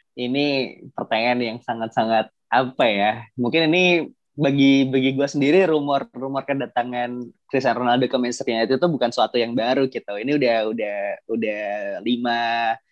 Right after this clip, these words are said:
lima tahun mungkin ya, lima tahun, empat tahun terakhir selalu ada rumor-rumor dia mau ke M U, mau ke M U, mau ke M U gitu. Dan setiap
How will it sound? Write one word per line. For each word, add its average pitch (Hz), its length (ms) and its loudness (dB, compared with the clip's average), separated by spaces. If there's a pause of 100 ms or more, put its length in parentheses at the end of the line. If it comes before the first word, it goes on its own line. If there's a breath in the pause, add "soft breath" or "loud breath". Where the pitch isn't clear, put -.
(200)
lima 151 240 4
tahun 262 320 6
mungkin 139 320 2
ya, 196 80 2
lima 147 240 0
tahun, 175 560 2
empat 147 160 4
tahun 143 240 2
terakhir 156 400 0
selalu 151 400 -2
ada 139 400 -4
rumor-rumor 139 560 -6
dia 135 240 0
mau 127 240 -16
ke 104 240 -2
M 120 160 -14
U, 131 80 6
mau 127 160 -4
ke 110 60 -4 (100)
M 123 80 -16
U, 131 80 -6
mau 123 160 -10
ke 117 160 -2
M 123 80 -4
U 131 160 4
gitu. 113 280 -4 (500 loud breath)
Dan 127 320 2
setiap 123 400 0